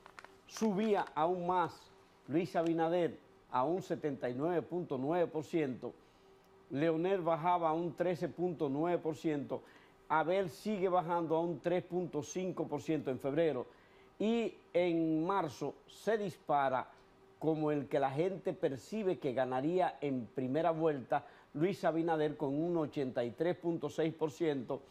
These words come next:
Leonel Fernández sigue bajando con un diez punto tres por ciento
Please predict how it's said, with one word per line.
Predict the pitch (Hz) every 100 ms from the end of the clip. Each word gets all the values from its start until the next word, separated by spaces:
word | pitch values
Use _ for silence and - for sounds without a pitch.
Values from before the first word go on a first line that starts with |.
| - - - -
Leonel | 139 160 185 180
Fernández | 175 160 180 170 165
sigue | 202 185 156
bajando | 147 151 175 151 139
con | 147 147
un | 151
diez | 147 160
punto | 160 160 143 139
tres | 147 156
por | 156 151
ciento | 160 143 135 156